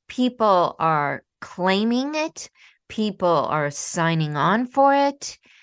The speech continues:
Really, nothing can get in your way at that point. Now, there might be this part in the beginning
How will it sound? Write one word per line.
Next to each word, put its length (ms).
Really, 720
nothing 800
can 240
get 300
in 60
your 180
way 340
at 140
that 260
point. 380
Now, 200
there 180
might 460
be 240
this 320
part 540
in 220
the 80
beginning 680